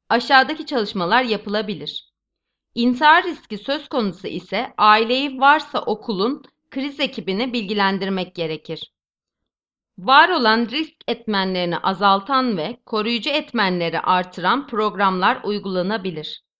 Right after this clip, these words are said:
Bu programlar bilişsel katılığı azaltmayı hedefleyen, kendilik değerini artırıcı, iletişim, problem çözme ve karar verme becerilerini geliştirici unsurları içerebilir.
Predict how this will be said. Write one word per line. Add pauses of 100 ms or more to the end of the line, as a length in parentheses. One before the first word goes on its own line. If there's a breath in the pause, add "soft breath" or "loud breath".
(520)
Bu
programlar
bilişsel
katılığı
azaltmayı
hedefleyen, (300)
kendilik
değerini
artırıcı, (500)
iletişim, (120)
problem
çözme
ve
karar
verme
becerilerini
geliştirici
unsurları
içerebilir.